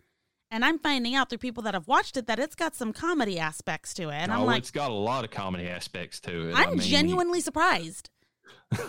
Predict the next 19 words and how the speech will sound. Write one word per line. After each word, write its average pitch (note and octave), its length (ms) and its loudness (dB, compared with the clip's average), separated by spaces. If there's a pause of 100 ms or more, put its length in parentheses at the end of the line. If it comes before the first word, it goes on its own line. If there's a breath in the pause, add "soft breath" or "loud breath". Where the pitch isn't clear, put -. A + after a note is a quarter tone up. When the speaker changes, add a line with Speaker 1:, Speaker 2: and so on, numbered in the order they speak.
(140)
Speaker 1:
So D#4+ 80 -6
that F#4 140 6
just A4 180 0
goes G4+ 180 0
to E4+ 100 -2
show F4+ 220 -2
you, F4 180 2
you C#4+ 200 0
don't E4 180 2
have D4 240 2
to C#4+ 80 4
market C4 380 2
the G#3+ 80 -8
film C4+ 220 -2
for G3 120 -8
exactly G3+ 480 0
what F3+ 180 -2
it E3 100 -4
is. E3 420 -4